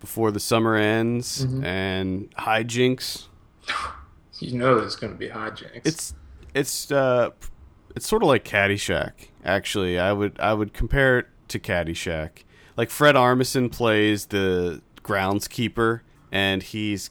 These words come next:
Speaker 1: kind of in a, this ongoing war against hornets throughout the movie. Like, these hornet, these giant hornets' nests keep popping up, and he keeps trying to come up with ways to get rid of 'em.
Speaker 2: Okay.
Speaker 1: And it's hilarious.
Speaker 2: Hijinks.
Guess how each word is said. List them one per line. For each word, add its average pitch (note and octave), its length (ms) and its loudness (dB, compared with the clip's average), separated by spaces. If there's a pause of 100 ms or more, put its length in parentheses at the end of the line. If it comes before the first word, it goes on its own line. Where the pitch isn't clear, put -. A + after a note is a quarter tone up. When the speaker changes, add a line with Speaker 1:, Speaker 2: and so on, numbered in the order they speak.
(140)
Speaker 1:
kind A2+ 240 -2
of G#2 120 -4
in G#2 140 0
a, F#2 420 -2
this G#2+ 260 -10
ongoing G2 840 0
war G2 380 2
against F#2 460 -4
hornets G#2 800 0
throughout G2+ 320 0
the G#2+ 80 -2
movie. G#2 500 0 (220)
Like, - 140 -12
these G2 180 -2
hornet, G#2+ 400 0 (100)
these A2+ 220 -4
giant A2 540 -2
hornets' A2 500 -4
nests G2 320 -2
keep G2+ 240 -6
popping G#2 460 -2
up, G#2 240 -2
and G2+ 100 -8
he G#2+ 80 -6
keeps - 400 -10 (260)
trying A2+ 180 0
to G#2 60 0
come A#2 200 -2
up G#2 160 0
with G#2 120 -2
ways F#2+ 440 0
to - 80 -12
get G2 180 -8
rid G2 220 -4
of G2 180 -2
'em. G2+ 300 -4 (340)
Speaker 2:
Okay. - 220 -6 (680)
Speaker 1:
And B2+ 160 0
it's F#2+ 280 0
hilarious. E2+ 1200 -4 (880)
Speaker 2:
Hijinks. E3+ 680 -2